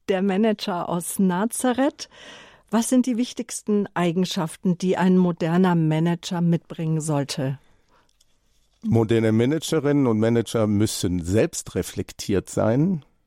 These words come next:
Speaker 2: und reflektiert.
Speaker 1: Was heißt das?
Speaker 2: Das bedeutet, ich gucke als Manager in den Spiegel. Kann ich das, was ich tue, verantworten? Bin ich meiner eigenen Linie treu? Das ist dieser Selbstreflexionsanteil.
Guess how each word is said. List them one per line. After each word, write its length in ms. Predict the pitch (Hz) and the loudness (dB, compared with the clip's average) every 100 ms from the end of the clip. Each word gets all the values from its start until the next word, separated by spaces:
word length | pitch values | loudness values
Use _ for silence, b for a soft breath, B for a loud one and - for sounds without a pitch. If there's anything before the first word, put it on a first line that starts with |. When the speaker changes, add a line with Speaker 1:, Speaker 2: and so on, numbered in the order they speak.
| _ _ _ | _ _ _
Speaker 2:
und 420 | - 127 165 - - _ _ _ _ - | 0 0 0 -4 -18 _ _ _ _ -6
reflektiert. 1000 | 95 101 - 95 - - 76 69 - - _ _ _ _ _ _ _ _ _ _ - | -2 -2 -2 -8 -8 -8 -8 -8 -16 -20 _ _ _ _ _ _ _ _ _ _ -14
Speaker 1:
Was 160 | 160 | -10
heißt 320 | 165 160 - 151 | -8 -10 -10 -12
das? 200 | 143 233 - | -12 -16 -16
Speaker 2:
Das 220 | 131 101 - | -4 -4 -2
bedeutet, 760 | 101 95 98 107 147 143 - _ _ _ _ _ _ _ _ _ _ | -2 2 2 0 -4 -6 -14 _ _ _ _ _ _ _ _ _ _
ich 180 | - 110 | -6 -2
gucke 220 | - 143 | -2 0
als 120 | 123 110 | 0 2
Manager 400 | 117 120 - 113 | 2 2 0 -2
in 120 | 104 | 0
den 120 | 104 | 0
Spiegel. 600 | - 120 95 - 80 73 _ - | -2 -6 -6 -6 -10 -14 _ -4
Kann 160 | 123 | 0
ich 120 | 113 - | 0 0
das, 220 | 123 - | -2 0
was 140 | 113 | -2
ich 160 | 110 - | -2 -2
tue, 300 | 131 117 110 | 0 2 0
verantworten? 880 | - - 104 - 85 82 - 78 87 b b b - | -2 -2 -2 0 -2 -2 -4 -8 -10 b b b -14
Bin 320 | 98 117 131 | -2 0 0
ich 180 | 113 - | -4 0
meiner 320 | 110 117 113 | 2 2 2
eigenen 380 | 117 113 104 101 | 2 2 2 2
Linie 400 | 101 104 85 - | 2 0 0 -4
treu? 420 | - 85 73 82 - _ | -4 -2 -2 -6 -12 _
Das 220 | 90 87 | -6 -6
ist 120 | - - | -6 -2
dieser 220 | 95 92 | 0 2
Selbstreflexionsanteil. 1400 | 104 98 - 87 - - 85 82 - - - - - | 0 -2 -6 -8 -10 -6 -2 -2 -2 -6 -6 -6 -8